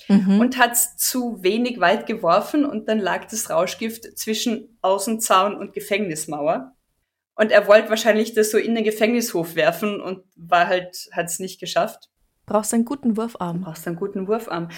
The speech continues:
Speaker 2: Und sowas kannst halt auch schlecht üben. Weil wo übt man das, wenn nicht vor Ort?
Speaker 1: Fußballplatz.
Speaker 2: Ja, aber man kann halt das eh Höhe berechnen und schätzen. Es ist halt alles nicht so,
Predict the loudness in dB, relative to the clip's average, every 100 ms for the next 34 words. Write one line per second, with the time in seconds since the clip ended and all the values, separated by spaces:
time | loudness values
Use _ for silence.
0 | -12 -8 4 4 4 -4 -2 -2 -4 -2
1 | -6 -6 -12 -10 -8 -8 -10 -18 _ _
2 | 4 6 4 -4 -4 -4 -4 -10 -14 _
3 | -6 -4 -4 -6 -6 -6 -6 -10 -10 -4
4 | -4 -4 -8 -8 -16 _ _ _ -8 -4
5 | -2 2 0 2 4 4 4 -2 -6 -4
6 | -6 _ _ _ _ _ 0 4 6 6
7 | 2 2 0 0 -2 -4 -2 -2 0 0
8 | 0 -2 -2 -4 -2 -2 -2 -6 -8 -8
9 | -8 -8 -10 -10 -14 -14 -12 -12 -12 -14
10 | -14 -16 -16 -16 -16 -16 -16 -14 -14 -16